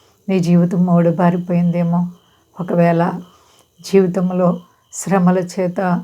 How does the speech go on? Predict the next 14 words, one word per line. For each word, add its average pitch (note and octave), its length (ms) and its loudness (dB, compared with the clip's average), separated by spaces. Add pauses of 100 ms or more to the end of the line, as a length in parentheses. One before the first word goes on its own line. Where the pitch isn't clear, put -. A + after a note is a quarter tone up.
(480)
నలిగిపోతున్నావేమో. F3 1120 0 (400)
నయోమి F3 580 4 (340)
అనేక F3+ 300 2
పరిస్థితుల్లో F#3 1000 0 (380)
మరి F3 180 2
నలిగిపోయి F3+ 920 2 (300)
ఆమె F3+ 240 4
జీవితం G3+ 580 0 (400)
మోడుబారిపోయింది. F#3+ 1300 0 (340)
బెత్లెహేమును F3 760 2
విడిచిపెట్టి F3 720 -2 (440)
మోయాబు F#3+ 400 2
దేశం G3 380 2
వెళ్ళిపోయి F#3 680 -2